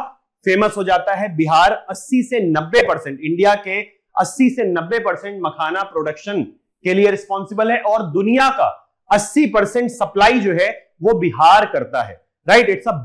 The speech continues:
big achievement of Bihar as a state। Economic importance देखें तो local economy के लिए बहुत ज्यादा important है, Agricultural community जो बिहार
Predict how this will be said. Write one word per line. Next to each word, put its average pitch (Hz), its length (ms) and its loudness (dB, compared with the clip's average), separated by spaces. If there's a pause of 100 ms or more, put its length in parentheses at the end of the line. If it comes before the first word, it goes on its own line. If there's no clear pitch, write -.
big 240 140 2
achievement 196 560 -2
of 180 60 2
Bihar 160 300 2
as 160 160 -2
a 202 140 0 (320)
state। - 280 0 (480)
Economic 226 360 4
importance 233 400 0
देखें 220 300 -4
तो 220 80 0
local 220 520 2
economy 226 380 -2
के 220 80 -4
लिए 220 100 -2
बहुत 202 220 0
ज्यादा 202 180 -2
important 196 440 -2
है, 202 220 -6 (300)
Agricultural 226 560 0
community 208 440 -8
जो 202 80 -4
बिहार 190 320 2